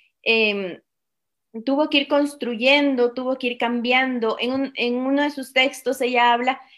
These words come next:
que si algo se puede destacar de todos estos quince años de garcianismo es la movilidad del proyecto, cómo fue de un,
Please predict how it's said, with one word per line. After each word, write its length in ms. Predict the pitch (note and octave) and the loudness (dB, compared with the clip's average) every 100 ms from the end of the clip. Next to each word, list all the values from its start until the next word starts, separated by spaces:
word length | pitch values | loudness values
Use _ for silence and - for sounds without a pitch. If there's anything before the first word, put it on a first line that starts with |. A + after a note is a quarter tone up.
| - | -6
que 120 | B3+ | -4
si 120 | B3+ | 4
algo 220 | C4+ D4+ E4+ | 4 4 -2
se 200 | D4 A#3+ | -2 -2
puede 680 | A3 A#3+ A#3+ C4 C4 - - | 2 4 4 2 0 -2 -2
destacar 840 | A#3+ A#3+ - G#3+ - A#3+ C4+ C#4+ | -2 -2 -6 -6 -2 2 4 4
de 140 | A3 G#3+ | 0 -4
todos 280 | A#3+ B3+ | -2 -2
estos 320 | B3 A#3+ B3 - | -4 -8 -12 -8
quince 380 | A#3+ B3 B3 | -6 -4 -2
años 420 | A#3 B3 C4 A3 G#3 | -2 0 -2 -4 -4
de 120 | G#3 | -2
garcianismo 840 | G3+ G3+ A3+ A#3+ B3+ C#4+ D#4+ - _ - - | -4 -4 -4 -4 -4 -6 -8 -10 _ -20 -8
es 220 | - C#4 C#4+ | 2 2 2
la 180 | C#4 C#4 | 2 4
movilidad 720 | C4+ B3 A#3+ A3+ A3+ C4 D#4+ | 4 2 0 0 4 4 4
del 160 | B3+ A3+ | 2 -4
proyecto, 640 | G3+ G3 G3+ G3+ - F#3 | -4 0 0 0 -4 -4
cómo 280 | A#3+ C4+ D4+ | 0 0 0
fue 220 | C#4 C4 | 0 2
de 120 | C4+ | 2
un, 280 | C#4 C#4 - | 2 0 -6